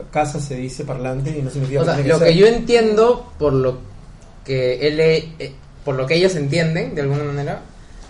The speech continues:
Speaker 2: es que la ideología de género, en teoría, sería el que s-, el sexo y el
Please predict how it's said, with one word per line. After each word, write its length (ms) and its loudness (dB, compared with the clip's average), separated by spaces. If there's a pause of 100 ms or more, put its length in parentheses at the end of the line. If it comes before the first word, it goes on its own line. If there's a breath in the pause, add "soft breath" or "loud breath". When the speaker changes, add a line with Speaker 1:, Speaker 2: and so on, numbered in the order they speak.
(160 loud breath)
Speaker 2:
es 140 -4
que 140 -2
la 80 0
ideología 540 0
de 40 -8
género, 380 2
en 220 -4 (260)
teoría, 520 0
sería 720 -2 (580)
el 720 -4 (580 loud breath)
que 460 0 (300)
s-, 420 -18 (220)
el 240 -4
sexo 480 0
y 120 0
el 520 -2